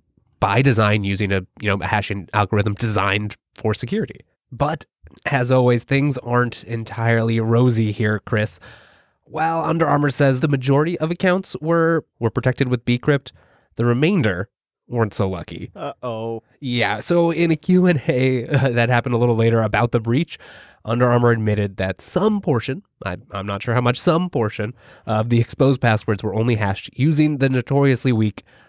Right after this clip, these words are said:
Speaker 1: sha one.
Speaker 2: Mm. Uh-oh.
Speaker 1: Less than ideal.
Speaker 2: Just a trip down memory lane, the Ashley Madison breach was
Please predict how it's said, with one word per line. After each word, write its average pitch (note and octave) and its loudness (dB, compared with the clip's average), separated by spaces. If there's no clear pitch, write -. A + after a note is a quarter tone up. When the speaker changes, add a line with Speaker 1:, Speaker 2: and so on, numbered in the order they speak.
Speaker 1:
sha F#2+ -4
one. F2+ -12
Speaker 2:
Mm. A#2 -14
Uh-oh. G#2 -6
Speaker 1:
Less C3 0
than G#2 -6
ideal. F#2 -10
Speaker 2:
Just F3 2
a C#3 2
trip D3 0
down C3 2
memory A#2+ 2
lane, A#2 0
the G#2+ -2
Ashley B2 -2
Madison A#2+ 0
breach F#2+ -8
was - -10